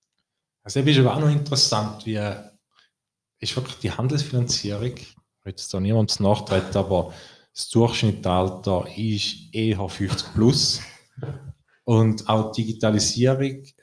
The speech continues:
wird oft von, von halt Experten in dem Bereich, ähm, wo vielleicht schon zwanzig, dreißig Jahre Industriekenntnis haben,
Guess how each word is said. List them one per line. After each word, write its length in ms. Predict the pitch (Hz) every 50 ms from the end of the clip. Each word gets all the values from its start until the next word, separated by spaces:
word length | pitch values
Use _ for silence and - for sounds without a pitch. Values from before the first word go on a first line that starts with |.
| - -
wird 360 | 117 113 113 110 107 107 -
oft 460 | 110 113 113 - - - - - -
von, 500 | - - 107 101 95 98 98 98 92 92 - - - -
von 100 | - 92
halt 180 | 92 92 90
Experten 680 | 98 101 - - - - - 95 107 123 - _ - 117
in 40 | 113
dem 200 | 117 117 117 120
Bereich, 380 | 117 107 104 107 120 127 123 - - - - _ _ _ _ _ _ _ _ _ _ _ _ - 131
ähm, 440 | 107 101 98 95 98 98 95 98 101
wo 160 | 98 107 107
vielleicht 320 | 104 - 117 107 104 - -
schon 160 | - 110 -
zwanzig, 460 | - - 110 107 117 117 - - -
dreißig 280 | - 110 107 - - -
Jahre 240 | 117 107 107 107 107
Industriekenntnis 1300 | 107 101 107 101 - - - - 104 113 120 127 127 127 131 - - 117 120 131 135 131 123 - -
haben, 220 | 110 107 120 131